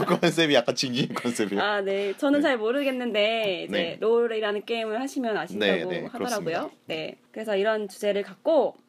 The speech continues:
Speaker 1: 네, 그래서 방금도 말씀드렸던 것처럼 이번에 한 분량이 좀 나올 것 같아요.
Speaker 2: 네, 그럴 것 같죠?
Speaker 1: 네, 미리 분량 조심.
Speaker 2: 분량 조심?
Speaker 1: 분량주의 이런 거 드립니다.
Speaker 2: 아, 그리고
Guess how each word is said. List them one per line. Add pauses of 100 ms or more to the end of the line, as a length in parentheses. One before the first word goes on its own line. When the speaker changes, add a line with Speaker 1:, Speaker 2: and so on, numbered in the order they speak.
Speaker 1:
네,
그래서 (540)
방금도
말씀드렸던
것처럼
이번에
한 (160)
분량이
좀
나올
것
같아요.
Speaker 2:
네,
그럴
것
같죠?
Speaker 1:
네, (100)
미리
분량 (160)
조심. (320)
Speaker 2:
분량
조심?
Speaker 1:
분량주의
이런
거
드립니다.
Speaker 2:
아,
그리고